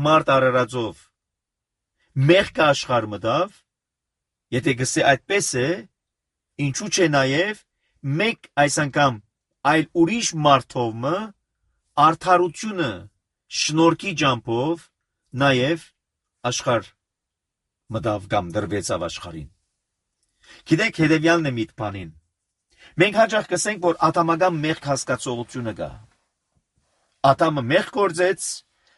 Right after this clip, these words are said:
Ադամը գերավ ինչ-որ բեք չեր ուտեր, անհնազանդ եղավ, և Ադամի պատճառով ամբողջ մարդկությունը, այսպես,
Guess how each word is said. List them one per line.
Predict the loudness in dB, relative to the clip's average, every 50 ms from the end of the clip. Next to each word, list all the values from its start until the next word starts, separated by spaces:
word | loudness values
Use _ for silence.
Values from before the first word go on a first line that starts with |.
| _ _
Ադամը | 0 0 0 0 -2 -2 -2 -2
գերավ | 0 0 2 4 4 4 2 0
ինչ-որ | -8 -8 -8 -8 -6
բեք | -4 -6 -6 -6 -6
չեր | -6 -6 -6 -6
ուտեր, | -4 -4 -4 -2 -2 -4 -6 -8 -16 _ _ _ _ _ _ _
անհնազանդ | 2 2 2 2 0 0 0 0 -2 -4 -4 -4 -8 -4
եղավ, | 0 0 0 0 -2 -4 -8 _ _ _ _ _ _ _ _ _
և | 2 2 2 4 4 4
Ադամի | 4 4 0 -2 -2 -2 0 0
պատճառով | 0 0 0 -2 -2 -2 0 0 -2 -2 -4 -8 _ _ _ _ _ _ 0
ամբողջ | 0 2 0 -2 -2 -2 0
մարդկությունը, | 0 0 0 0 -4 -10 -12 -8 -8 -6 -4 -4 -4 -6 -6 -10 _ _ _ _ _ _ _ _ _ _ _ _ _ _ _ _ _ _ _ _ -6 -4
այսպես, | -4 0 0 0 0